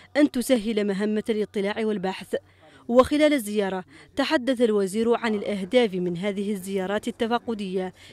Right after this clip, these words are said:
لمختلف القطاعات، مؤكداً عزمه تحقيق إصلاحات تستجيب لتوجيهات رئيس الجمهورية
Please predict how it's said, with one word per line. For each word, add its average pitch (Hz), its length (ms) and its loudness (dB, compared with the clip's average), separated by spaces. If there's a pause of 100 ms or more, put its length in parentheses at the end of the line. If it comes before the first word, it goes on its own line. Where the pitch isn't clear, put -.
(100)
لمختلف 226 720 2
القطاعات، 202 720 -4 (500)
مؤكداً 202 580 -2
عزمه 214 580 0 (360)
تحقيق 277 560 0
إصلاحات 214 640 -2 (600)
تستجيب 233 600 0
لتوجيهات 214 760 -2
رئيس 208 320 -4
الجمهورية 214 760 0